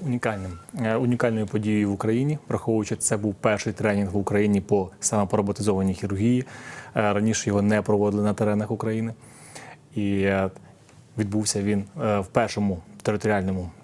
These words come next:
е, львівському об'єднанні, що характерно. Маю надзвичайно багато позитивних вражень, надзвичайно багато вражень як практичних, так і теоретичних. Можливо, це щось, е, порівняти з, е,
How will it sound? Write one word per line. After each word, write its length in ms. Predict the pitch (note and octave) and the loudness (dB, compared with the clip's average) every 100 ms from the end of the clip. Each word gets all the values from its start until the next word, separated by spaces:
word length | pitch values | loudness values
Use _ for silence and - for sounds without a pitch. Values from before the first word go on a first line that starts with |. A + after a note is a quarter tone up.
| - | -4
е, 80 | G#2 | 0
львівському 400 | G2+ G2+ - G2+ | 0 0 -2 -2
об'єднанні, 580 | F#2+ G#2 C3 C#3 C#3 C#3 - | 0 0 0 0 -2 -4 -6
що 140 | - | -8
характерно. 580 | A#2 A#2+ A#2 B2+ A#2+ B2 - - - - - - - - | -4 -2 -2 -2 -2 -4 -8 -18 -20 -20 -20 -20 -20 -8
Маю 280 | B2 G#2+ G#2+ | -2 0 0
надзвичайно 720 | G#2 G#2 G#2+ - C3 C3 A2+ | 0 0 0 0 0 2 2
багато 380 | G2 G2+ G#2+ G#2 | 0 -2 -4 -6
позитивних 460 | G2+ G2 G2+ G2 F#2 | -4 -4 -2 -2 -2
вражень, 360 | F#2+ F#2 F#2 | -2 -2 -2
надзвичайно 500 | F#2+ G2+ G2 A#2+ G#2+ | -2 -2 -2 -2 -4
багато 440 | G2+ G#2 G#2 G#2+ G2+ - - - | -2 -2 -2 -2 -4 -6 -16 -4
вражень 400 | G#2+ G#2 G2+ G2+ | 0 0 2 2
як 240 | G#2+ G#2 | 0 0
практичних, 800 | A2 G2 - B2 B2+ C3+ B2+ - - | -4 -2 0 0 0 -2 -4 -6 -6
так 200 | - G#2 | -4 -2
і 20 | |
теоретичних. 760 | G#2+ G2+ F#2+ B2+ - B2+ - - - - - - - - | -2 -2 0 -2 0 -2 -2 -8 -20 -20 -20 -20 -20 -8
Можливо, 420 | G#2+ G2+ G#2+ G#2 | -4 2 4 4
це 260 | G2 G#2 G2+ | 2 0 0
щось, 400 | - G#2 G2 - | 0 0 0 0
е, 160 | G2+ F#2+ | -2 -2
порівняти 680 | - A#2+ A2 A#2 G#2+ G#2+ | 2 2 4 2 2 0
з, 200 | G2 F#2+ | 0 2
е, 360 | G#2 G2 G2 - | 2 2 0 -2